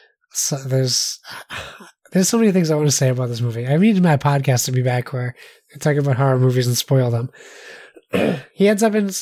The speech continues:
in Finland. He ends up, um, getting kidnapped and waking up in the basement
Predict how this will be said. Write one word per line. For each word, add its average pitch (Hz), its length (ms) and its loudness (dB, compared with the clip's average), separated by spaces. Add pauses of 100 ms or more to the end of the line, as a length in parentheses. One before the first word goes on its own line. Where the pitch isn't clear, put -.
in 175 220 0
Finland. 170 400 0
He 170 260 2
ends 160 180 0
up, 151 320 0
um, 139 420 0
getting 143 220 0
kidnapped 127 600 -4
and 139 140 0
waking 147 320 0
up 127 260 -2
in 131 200 2
the 123 100 -2
basement 185 640 0